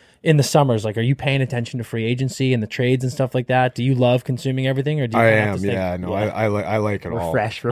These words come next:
Speaker 1: love
Speaker 2: Yeah, I
Speaker 3: refresh,
Speaker 2: mean,
Speaker 3: refresh
Speaker 2: I
Speaker 3: game,
Speaker 2: just,
Speaker 3: yeah.
Speaker 2: I like, I like keeping, like, you know, I like keeping, keeping track with everything that's going on,
Speaker 1: Hell
Speaker 2: you
Speaker 1: yeah.
Speaker 2: know? I mean, it's just, I don't know. I, I think it's just, h-, like, habit. You know,
Speaker 3: Yeah.
Speaker 2: I've been doing it my whole life, so
Speaker 1: Yeah.
Speaker 2: it's like, why would I
Speaker 1: Yeah, why would you stop?
Speaker 2: stop now? You know,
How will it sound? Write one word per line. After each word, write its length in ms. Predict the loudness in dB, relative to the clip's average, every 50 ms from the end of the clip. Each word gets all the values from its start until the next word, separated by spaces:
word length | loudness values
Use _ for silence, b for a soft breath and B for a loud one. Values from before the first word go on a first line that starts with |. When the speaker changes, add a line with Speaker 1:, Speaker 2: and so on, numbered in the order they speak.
| 4 4 6
Speaker 1:
love 60 | 6
Speaker 2:
Yeah, 60 | 6
I 180 | 6 6 4 4
Speaker 3:
refresh, 60 | 4
Speaker 2:
mean, 80 | 4 4 4
Speaker 3:
refresh 120 | 4 4
Speaker 2:
I 120 | 4 4 4
Speaker 3:
game, 100 | 4 2
Speaker 2:
just, 120 | 4 4
Speaker 3:
yeah. 120 | 4 4 6
Speaker 2:
I 40 |
like, 240 | 6 6 6 4 2 -2 -8 -8 -4
I 80 | 0
like 220 | 2 2 2 0 -2
keeping, 440 | -6 -8 -8 -8 -8 -8 -8 -8 -6
like, 440 | -6 -6 -6 -8 -14 -20 -16 -10 -6
you 60 | -4
know, 80 | -4 -2
I 60 | -2
like 180 | -2 -4 -4
keeping, 400 | -6 -10 -12 -10 -12 -12 -12 -16 _ _ _ _
keeping 200 | -14 -12 -10 -10
track 260 | -8 -8 -8 -8 -10 -10
with 100 | -10 -10
everything 260 | -10 -10 -10 -12 -12
that's 140 | -14 -16 -18
going 220 | -18 -16 -16 -16
on, 220 | -16 -18 -18 -8
Speaker 1:
Hell 240 | 0 2 4 4 4
Speaker 2:
you 60 | 2
Speaker 1:
yeah. 60 | 0 -4
Speaker 2:
know? 120 | -8 -14 -12
I 40 | -10
mean, 160 | -10 -8 -8
it's 200 | -8 -10 -10 -14 -14
just, 200 | -14 -14 -10 -10
I 80 | -10 -8
don't 80 | -8
know. 80 | -8 -8
I, 180 | -6 -2 -2
I 40 | 2
think 160 | 2 4 4
it's 120 | 4 2 2
just, 240 | -2 -4 -6 -8 -12 _ _ _ _ _ _ _ -12 -12
h-, 80 | -10 -10 -10 -10 -10
like, 200 | -12 -12 -10 -10
habit. 580 | -4 -2 2 2 2 2 0 -4 -6 -8 _ _ _
You 80 | 2 4
know, 40 | 4
Speaker 3:
Yeah. 40 | 4
Speaker 2:
I've 60 | 2
been 100 | 0 -2
doing 280 | -2 0 0 0 0 0
it 100 | -2 -4
my 160 | -4 -4 -6
whole 400 | -6 -8 -4 -4 -4 -4 -2 -2
life, 460 | -2 0 0 0 -2 -4 -6 -10 -8 -2
so 80 | 0
Speaker 1:
Yeah. 160 | 0 2 0 -2
Speaker 2:
it's 160 | -6 -8 -10
like, 140 | -10 -10 -10 _
why 140 | -8 -6 -6
would 140 | -4 -4 -4
I 220 | -6 -6 -8 -10 -12 _ 2
Speaker 1:
Yeah, 180 | 4 4 4 4
why 140 | 4 2
would 100 | 2 2
you 60 | 2 2
stop? 140 | 2 2 4
Speaker 2:
stop 180 | 4 2 0
now? 300 | -2 -2 -2 0 0 0 -2
You 140 | -4 -4 -4
know, 180 | -6 -6 -8